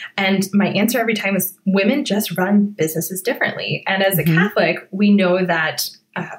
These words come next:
Speaker 1: as women, we possess our feminine genius, right? And that comes
Speaker 2: Right.
Speaker 1: out through our receptivity, our maturity, our sensitivity, and our generosity.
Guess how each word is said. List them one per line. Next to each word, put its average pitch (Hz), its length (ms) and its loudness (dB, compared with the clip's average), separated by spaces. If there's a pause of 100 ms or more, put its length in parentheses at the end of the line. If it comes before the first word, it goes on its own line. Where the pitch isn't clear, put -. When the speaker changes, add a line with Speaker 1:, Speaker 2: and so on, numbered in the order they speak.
(180)
Speaker 1:
as 226 140 -4
women, 190 260 2
we 175 120 0
possess 165 360 -4
our 165 120 -6
feminine 160 420 -4
genius, - 640 -6 (200)
right? 185 220 -6
And 180 80 -2
that 175 140 -2
comes - 220 -2
Speaker 2:
Right. 175 100 0
Speaker 1:
out 160 160 -6
through 175 100 0
our 151 160 0
receptivity, 233 840 -6 (300)
our 170 80 -8
maturity, 220 840 -2 (240)
our - 80 -4
sensitivity, 208 840 0
and 175 100 -4
our 160 100 -4
generosity. - 920 -6